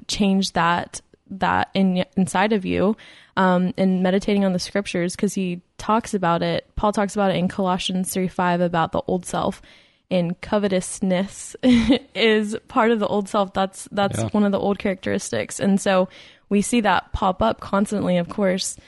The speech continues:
Speaker 1: which is a lot of the times fueled by social media or just comparing ourselves to things that we're not as good at as
Speaker 2: Mm-hmm.
Speaker 1: someone else. Um, and rather than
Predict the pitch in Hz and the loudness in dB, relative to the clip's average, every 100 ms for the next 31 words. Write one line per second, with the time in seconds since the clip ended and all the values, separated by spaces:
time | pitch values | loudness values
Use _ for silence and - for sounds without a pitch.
0 | _ _ - 190 - 196 185 - - 190 | _ _ -4 -2 0 0 0 -6 -2 2
1 | 190 196 190 185 190 175 175 180 - - | 2 2 -2 -2 0 0 -2 -6 -10 -4
2 | 190 185 190 - 220 - 208 220 202 208 | -2 0 -2 -2 -2 0 0 2 4 4
3 | 202 175 180 220 _ _ - - 196 196 | 2 2 0 -2 _ _ -8 0 2 2
4 | 196 - 202 202 190 185 190 185 - - | 0 -2 0 2 2 0 -2 -4 -6 -8
5 | 196 190 185 185 - 190 208 196 170 185 | -4 0 0 0 0 0 2 2 0 -2
6 | - 185 175 180 180 170 - 165 175 - | -4 -6 -6 -2 -2 -2 -2 0 0 0
7 | - - _ - 196 202 196 175 190 180 | -6 -18 _ 0 2 2 0 2 4 4
8 | 202 - - - - _ _ _ 202 202 | 2 -4 -10 -18 -20 _ _ _ 2 4
9 | 185 175 190 202 _ _ _ 202 208 202 | 4 2 -4 -8 _ _ _ 2 4 4
10 | 208 214 190 185 170 185 | 4 2 2 2 0 -2